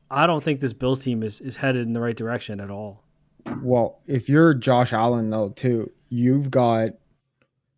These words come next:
Speaker 2: you've been beaten by Mahomes in playoffs, what, the past three years? Now, in that, in the A F C, you now have C J Stroud coming. You now ha-, you got Mahomes, who's only,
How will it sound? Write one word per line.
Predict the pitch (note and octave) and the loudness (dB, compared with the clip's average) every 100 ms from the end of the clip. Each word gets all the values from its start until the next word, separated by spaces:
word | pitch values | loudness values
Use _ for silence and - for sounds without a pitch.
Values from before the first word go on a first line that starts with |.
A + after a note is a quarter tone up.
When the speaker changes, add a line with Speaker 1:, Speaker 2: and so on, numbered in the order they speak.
| _ _ _ _ _ _ _ _ _ _ - | _ _ _ _ _ _ _ _ _ _ -4
Speaker 2:
you've | C#3 A#2+ | -2 0
been | A#2+ C#3+ C3 | 4 4 6
beaten | C#3+ F#3+ F3 | 4 4 4
by | D#3 | 4
Mahomes | D3+ C#3 A#2 B2+ A#2 A2+ A2 | 6 4 2 0 0 -2 -6
in | A2+ C3 A#2+ | -6 -4 -4
playoffs, | - B2 A2 - | -2 0 0 -2
what, | A2+ | -6
the | G#2+ | -4
past | A#2 A2+ - | -4 -4 -2
three | B2+ C3 | 2 4
years? | B2+ C#3+ G3+ - _ _ _ _ _ _ _ _ _ _ _ _ _ _ _ | 4 2 0 -6 _ _ _ _ _ _ _ _ _ _ _ _ _ _ _
Now, | D3 C#3 C3+ C3+ C#3 - _ - | 0 4 4 4 0 -4 _ -2
in | E3 D#3+ | 2 4
that, | E3 D#3 D#3 - | 6 4 2 0
in | E3+ | 2
the | F3 D#3 | 4 4
A | C#3+ | 4
F | C3+ | 2
C, | - B2+ A2+ A#2 _ _ _ | 0 -4 -4 -6 _ _ _
you | C3+ | 0
now | C3+ D#3+ | 2 2
have | C#3+ | 0
C | - E3 | 0 2
J | C#3+ | 4
Stroud | B2 - A#2+ A2+ | 2 0 0 0
coming. | A2 G#2 F#2 F#2+ G2+ _ _ _ _ _ _ _ - | -2 -6 -6 -8 -10 _ _ _ _ _ _ _ -2
You | B2+ | 2
now | B2+ D3+ D#3+ | 2 2 0
ha-, | C3 C3 A#2+ | 0 0 -2
you | C3+ B2+ | -2 0
got | C3+ A#2+ A#2 | 2 0 -2
Mahomes, | D3 C3+ D#3 F3 B2+ | 0 2 4 4 2
who's | C#3+ C3+ | 2 2
only, | C3 D#3 C3+ | 2 2 0